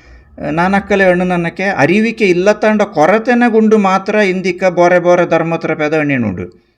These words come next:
ಆಚೆಂಗಿ ಇಕ್ಕ ಜನಕ್ಕೆ ತುಂಬ ತಿಳುವಳಿಕೆ ಬಂದು ಹೋಯ್ತು. ಸೋಷಿಯಲ್ ಮೀಡಿಯಾತ್ನಗುಂಡು, ಪತ್ರಿಕೆನುಂಡು, ಬೋರೆ ಬೋರೆ ಮಾಧ್ಯಮತ್ನುಂಡು, ಇನ್ನು ಅಲ್ಲಲ್ಲಿ, ಆ, ಕಂಡಲ್ಲಿ ಪುಡ್ಚಲ್ಲಿ ಎಲ್ಲರೂ ಇಕ್ಕ ಇದನ್ನೇ ತಕ್ಕ ಬರಂದಳು, ಬೋರೆ ಏದೂ ತಕ್ಕ ಬರಂದಿಲ್ಲ. ಇದು ಎಂತನ ಗೊತ್ತು ಮಾಡುವ ಅನ್ಸಿ ಎಲ್ಲರಿಗೂ ತಾಂಡ ಧರ್ಮತ್ನ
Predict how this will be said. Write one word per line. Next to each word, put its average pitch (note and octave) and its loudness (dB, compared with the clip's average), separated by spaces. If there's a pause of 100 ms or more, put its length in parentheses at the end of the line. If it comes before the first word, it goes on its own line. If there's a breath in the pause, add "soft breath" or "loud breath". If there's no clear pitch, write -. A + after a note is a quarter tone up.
(200 soft breath)
ಆಚೆಂಗಿ C#3+ -4
ಇಕ್ಕ E3 -6
ಜನಕ್ಕೆ E3 -2
ತುಂಬ G3 0
ತಿಳುವಳಿಕೆ E3 2
ಬಂದು C3 -4
ಹೋಯ್ತು. G#2 -6 (200)
ಸೋಷಿಯಲ್ C#3+ -4
ಮೀಡಿಯಾತ್ನಗುಂಡು, B2 -4
ಪತ್ರಿಕೆನುಂಡು, B2+ -6
ಬೋರೆ B2 -2
ಬೋರೆ C3 -2
ಮಾಧ್ಯಮತ್ನುಂಡು, B2 -4
ಇನ್ನು C3 -4
ಅಲ್ಲಲ್ಲಿ, D3+ 0 (340 loud breath)
ಆ, C3 -2
ಕಂಡಲ್ಲಿ D3 2
ಪುಡ್ಚಲ್ಲಿ D3 -2
ಎಲ್ಲರೂ F3+ 2
ಇಕ್ಕ F3+ -2
ಇದನ್ನೇ F3+ 4
ತಕ್ಕ A3 -2
ಬರಂದಳು, E3 0
ಬೋರೆ D3+ 2
ಏದೂ E3 0
ತಕ್ಕ D3 -6
ಬರಂದಿಲ್ಲ. C#3+ -2 (400 loud breath)
ಇದು E3 0
ಎಂತನ G3+ 0
ಗೊತ್ತು G#3+ -2
ಮಾಡುವ F#3 0
ಅನ್ಸಿ C#3 -2
ಎಲ್ಲರಿಗೂ G3 0
ತಾಂಡ E3 -2
ಧರ್ಮತ್ನ F3 -2